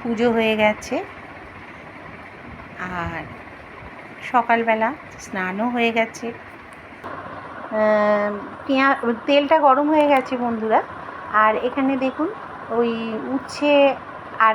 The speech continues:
পেঁয়াজ, অল্প করে পেঁয়াজটা প্রথম দিয়ে দেবো, দিয়ে আর উচ্ছেটা তার উপর দিয়ে দেবো, উচ্ছে আলুটা। তার আগে একটু পেঁয়াজটা নরম করে ভেজে নিচ্ছি। এখানে আলুটা আর উচ্ছেটা দিয়ে দিলাম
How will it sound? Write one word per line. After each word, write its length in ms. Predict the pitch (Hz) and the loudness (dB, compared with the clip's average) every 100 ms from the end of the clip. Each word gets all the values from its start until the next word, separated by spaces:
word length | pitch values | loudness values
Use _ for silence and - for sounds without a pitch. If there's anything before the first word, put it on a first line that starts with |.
| 220 | 2
পেঁয়াজ, 460 | 254 247 247 - - | 0 2 0 -4 2
অল্প 300 | 240 240 262 | 2 2 -4
করে 520 | - 311 311 302 302 - - | 0 2 4 2 2 -2 -2
পেঁয়াজটা 400 | 269 277 - 294 | 2 2 2 0
প্রথম 360 | 294 285 294 | 0 2 0
দিয়ে 200 | 254 254 | 2 0
দেবো, 280 | 247 233 330 - - - - 214 208 | 2 2 0 -2 -12 -14 -12 -10 -4
দিয়ে 400 | 254 277 302 494 - - - - - - - 196 | -2 2 2 0 -8 -14 -14 -14 -14 -12 -6 -2
আর 320 | 208 196 190 196 - | 0 0 -2 -8 -6
উচ্ছেটা 520 | 262 - 285 277 349 - | -6 -2 0 2 2 2
তার 220 | 220 226 | 2 2
উপর 220 | 226 320 - - 202 | -2 -4 -4 -12 -8
দিয়ে 180 | 220 196 | -2 0
দেবো, 260 | 170 - - - - - | -2 -8 -12 -14 -14 -4
উচ্ছে 280 | 277 - 330 | -4 2 4
আলুটা। 440 | 254 190 175 147 - - - - - - | 4 2 -2 -4 -6 -10 -14 -14 -8 2
তার 160 | 247 | 4
আগে 200 | 269 320 | 4 2
একটু 220 | 311 - | -2 -2
পেঁয়াজটা 460 | 311 285 262 262 294 | -2 2 2 4 4
নরম 340 | 294 214 220 | 6 4 2
করে 240 | 233 247 262 | 0 2 2
ভেজে 300 | 226 202 208 | 2 0 -2
নিচ্ছি। 440 | 214 208 - 349 508 - - - - - - - - - - - - - | -4 -6 -6 -6 -6 -10 -14 -14 -14 -16 -16 -14 -14 -14 -14 -16 -16 -8
এখানে 400 | 269 - 311 339 | -6 2 6 8
আলুটা 840 | 330 254 254 294 302 - 311 320 311 | 8 6 4 0 -2 4 6 8 6
আর 120 | 262 | 2
উচ্ছেটা 440 | 262 - 285 285 | -2 -2 2 2
দিয়ে 240 | 240 240 233 | 2 -2 0
দিলাম 300 | 226 220 | 2 0